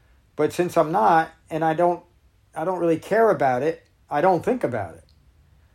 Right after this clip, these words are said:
You know, e-, especially as a Dhamma teacher, it has no bearing on me. I was watching a,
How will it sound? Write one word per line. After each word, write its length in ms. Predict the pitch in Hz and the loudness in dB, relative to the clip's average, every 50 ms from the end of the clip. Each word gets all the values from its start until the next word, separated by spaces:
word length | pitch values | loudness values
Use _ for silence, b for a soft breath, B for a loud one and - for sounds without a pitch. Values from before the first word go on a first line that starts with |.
| _ _ _ _ _ _ _ _ | _ _ _ _ _ _ _ _
You 120 | 165 147 | -8 -6
know, 300 | 135 131 135 160 170 - - | -4 0 0 0 0 -2 -4
e-, 260 | 156 151 156 165 175 | -8 -6 0 0 0
especially 400 | 160 - - 226 226 208 - 202 | 0 4 4 4 4 4 4 4
as 120 | 175 165 | 4 4
a 80 | 165 165 | 4 2
Dhamma 400 | 139 170 165 190 220 208 180 - | 4 6 4 4 4 2 -2 -2
teacher, 480 | - 151 147 131 - 143 139 135 - _ _ _ | -2 -4 -4 -2 -4 -4 -4 -4 -8 _ _ _
it 80 | - 143 | -8 -4
has 240 | 139 151 151 127 117 143 - _ _ _ | -2 -2 -4 -4 -6 -14 -18 _ _ _
no 220 | - 156 156 160 160 | -6 0 2 2 2
bearing 440 | 135 123 160 190 220 196 160 131 120 | 4 2 2 4 4 2 0 -2 -6
on 120 | 110 107 | -8 -8
me. 120 | 104 104 | -8 -4
I 100 | 120 135 | -2 -2
was 100 | 139 139 | -2 0
watching 380 | 143 170 185 190 185 - 175 165 | 4 6 4 6 4 0 0 2
a, 180 | 160 151 139 | 2 0 0